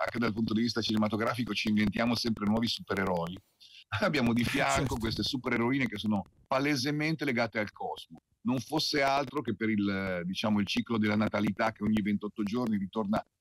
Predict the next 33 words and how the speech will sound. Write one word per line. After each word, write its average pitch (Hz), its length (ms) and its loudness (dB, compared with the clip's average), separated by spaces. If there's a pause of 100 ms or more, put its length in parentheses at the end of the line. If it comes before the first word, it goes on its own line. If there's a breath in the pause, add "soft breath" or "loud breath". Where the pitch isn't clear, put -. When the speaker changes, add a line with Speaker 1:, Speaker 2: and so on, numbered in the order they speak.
(220)
Speaker 1:
in 107 80 0
maniera 120 260 4
inesorabile. 107 600 0
Abbiamo 139 300 0
di 135 100 0
fianco, 120 720 0 (240)
al 113 140 -2
nostro 131 320 -2
fianco, 113 480 -2
delle 107 200 -2
supereroine 123 760 0
e 107 100 -2
non 107 120 2
le 101 60 0
vediamo 104 340 0
mai. 104 380 2 (840 loud breath)
E, 123 1600 2 (760)
e 139 60 -4
in 143 100 -6
più, 185 420 0
e 143 60 -2
in 139 100 -4
più 156 240 0
se, 143 120 -4
se, - 180 -6
se, 120 360 0
se 117 320 -2
si - 180 -4
riuscisse 123 680 0
a, 113 60 0
a 101 420 0
fare 113 220 0
una, 98 560 -2